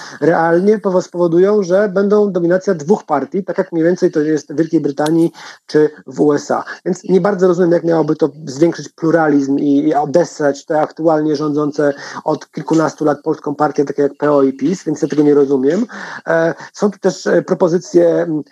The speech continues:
reform, e, polegające na ingerowaniu w pracę sądów jeszcze bardziej, wprowadzeniu takich, e, powiedzmy, sądów ławniczych, takich trybunałów ludowych, powiedziałbym, e, w duchu, e, Polski,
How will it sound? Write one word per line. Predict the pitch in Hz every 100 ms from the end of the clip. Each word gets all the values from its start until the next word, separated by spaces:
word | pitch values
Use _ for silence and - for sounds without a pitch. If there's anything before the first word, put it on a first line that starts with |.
| _
reform, | - 156 185 - 170 160 151
e, | 156 151 147
polegające | 160 156 160 160 165
na | 156 151 151 156 -
ingerowaniu | 170 165 160 170 165
w | 151
pracę | - 160 156
sądów | 175 165 151
jeszcze | 165 160 160
bardziej, | 139 151 151 175 180
wprowadzeniu | 170 175 170 165
takich, | 156 147 151 -
e, | 156
powiedzmy, | 151 160 147 160 156 160 156
sądów | - 170 156 147
ławniczych, | 160 147 147 170 170
takich | 143 143 -
trybunałów | - 170 165 175 165 147
ludowych, | 151 151 143
powiedziałbym, | 147 143 143 139 139 - - -
e, | 151
w | 139
duchu, | 143 175 156 147 - - -
e, | 156 151
Polski, | 147 156 147 - 160